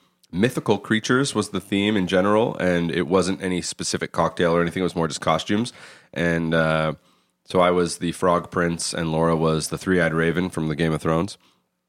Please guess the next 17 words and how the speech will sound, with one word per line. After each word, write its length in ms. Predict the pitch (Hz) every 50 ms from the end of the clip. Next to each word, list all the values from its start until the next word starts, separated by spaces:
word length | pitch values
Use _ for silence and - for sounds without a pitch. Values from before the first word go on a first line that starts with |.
| _ _ _ - -
Stuff 180 | - 156 156
that 80 | 139 131
we 100 | 117 104
could 140 | - 107 95
kinda 200 | - 113 95 87
throw 160 | 82 104 101
together 340 | 95 95 95 95 90 92 92
and 300 | 92 85 90 87 87 87
would 220 | 82 87 87 85 76
be 280 | 87 85 85 82 82 - - - _
fun 260 | - - 101 95 90
for 80 | 90 87
the 60 | 85
kids 260 | - 101 95 90 -
to 80 | - 90
see 160 | - - 90
me 160 | 85 85 82